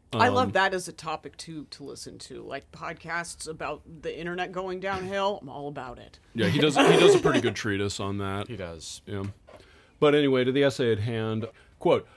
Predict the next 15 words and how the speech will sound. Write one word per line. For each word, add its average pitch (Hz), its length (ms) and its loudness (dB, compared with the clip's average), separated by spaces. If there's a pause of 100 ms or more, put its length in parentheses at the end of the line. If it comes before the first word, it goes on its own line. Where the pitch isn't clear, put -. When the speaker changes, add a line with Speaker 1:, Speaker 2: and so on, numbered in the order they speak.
(120)
Speaker 2:
Before 208 280 4
I - 20 0
started 170 300 -2
work 135 200 -2
on 110 120 0
this 104 160 -4
enormous 117 480 -2
essay 104 400 -2
on 98 120 -4
the 95 240 -6
miserable 135 480 2
fate 107 360 -2
of 101 160 -8
American 98 400 -6
conservatism, 107 720 -6